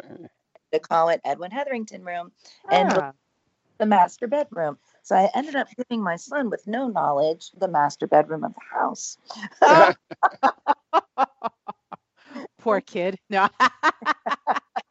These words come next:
Speaker 2: Oh, that's funny. And I have to, I have to comment, Kristen, because our friend Ron likes little short names. <laughs>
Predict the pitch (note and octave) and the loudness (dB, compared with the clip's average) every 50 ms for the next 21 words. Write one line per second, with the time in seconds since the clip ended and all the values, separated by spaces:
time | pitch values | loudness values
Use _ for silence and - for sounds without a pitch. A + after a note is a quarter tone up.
0 | _ - - - - _ _ G#3+ G#3+ _ _ _ - G#3 _ _ _ _ _ _ | _ -8 -8 -8 -8 _ _ -20 -20 _ _ _ -20 -20 _ _ _ _ _ _
1 | A3+ C4+ C#4+ C#4+ C#4+ C#4 B3+ A3 - _ - A3 A3+ A3+ G#3+ G#3 G3+ G3 G3+ G#3 | -20 -20 -16 -14 -12 -12 -12 -12 -12 _ -2 2 2 4 4 2 0 -2 -6 -10
2 | - - - - G#3 G3+ G3+ G3 F3+ E3 E3 E3 - _ _ - - - - - | -14 -12 -8 -6 -6 -4 -4 -6 -8 -10 -12 -16 -18 _ _ -20 -20 -8 -2 0
3 | A#3+ A#3+ A#3+ A#3+ A#3 A3+ C#4+ C4+ D4+ - - A3+ - G#3+ B3 A3 C4 C4 C#4 - | 2 2 2 2 2 2 2 2 2 0 -4 -8 -6 -4 -4 -2 -2 -4 -4 -4
4 | - C4 - - G3+ G3 F#3+ F#3 F3+ _ - F#3 E3+ - - F3+ E3 D#3+ D#3+ - | -10 -12 -10 -8 -8 -8 -8 -12 -14 _ -12 -12 -10 -10 -12 -14 -14 -14 -14 -12
5 | - F3 D#3+ D#3 D#3 D#3 - - - _ _ _ _ _ _ _ _ _ _ _ | -8 -6 -6 -6 -6 -10 -12 -16 -16 _ _ _ _ _ _ _ _ _ _ _
6 | _ - - A3+ B3+ - - C#4 B3+ B3 B3 A#3+ A3 G#3 G3 F#3+ F3+ F3 E3+ E3+ | _ 0 2 2 0 0 0 -2 0 0 -2 -4 -2 -2 0 0 -2 -2 -6 -8
7 | E3+ - _ _ _ _ _ _ _ _ _ _ _ _ _ _ _ _ _ _ | -14 -20 _ _ _ _ _ _ _ _ _ _ _ _ _ _ _ _ _ _
8 | _ - - F#3+ F#3 F#3 F#3+ - - - - - - - - _ _ _ - F3+ | _ -10 -4 -4 -2 -2 -4 -6 -10 -10 -8 -10 -10 -12 -16 _ _ _ -6 -4
9 | F#3 F#3+ G3 G3+ - - - F#3+ F#3 F#3 - F3 F3 D#3+ D3+ C#3+ C#3+ C#3+ - - | -2 -2 -2 -4 -6 -4 -2 0 0 -2 -2 -4 -8 -8 -8 -10 -12 -14 -14 -12
10 | - - - _ _ _ _ _ _ _ _ - - | -12 -12 -14 _ _ _ _ _ _ _ _ 2 4